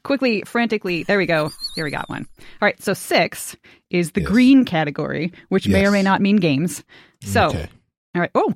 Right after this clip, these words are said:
Speaker 1: what country do Nintendo and Sega come from?
Speaker 2: Oh, no. Um, uh, what country do they come from? What country do they go to? They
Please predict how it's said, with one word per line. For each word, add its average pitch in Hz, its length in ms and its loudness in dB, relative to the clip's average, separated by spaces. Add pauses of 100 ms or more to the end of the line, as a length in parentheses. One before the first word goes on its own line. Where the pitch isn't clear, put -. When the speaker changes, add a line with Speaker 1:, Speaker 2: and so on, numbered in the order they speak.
(120)
Speaker 1:
what 294 260 0
country 208 600 -2 (180)
do 208 140 2
Nintendo 196 760 2
and 202 140 -2
Sega 208 560 -2
come 147 180 -4
from? - 300 -6 (440)
Speaker 2:
Oh, 349 120 2
no. 349 420 0 (1040)
Um, 135 540 2 (840)
uh, 139 280 4
what 185 380 2
country 208 420 2
do 185 400 2
they 160 180 4
come 220 280 0
from? 247 300 0
What 190 140 2
country 196 300 -2
do 180 140 0
they 165 180 2
go 214 200 2
to? 151 400 2 (360)
They 151 760 2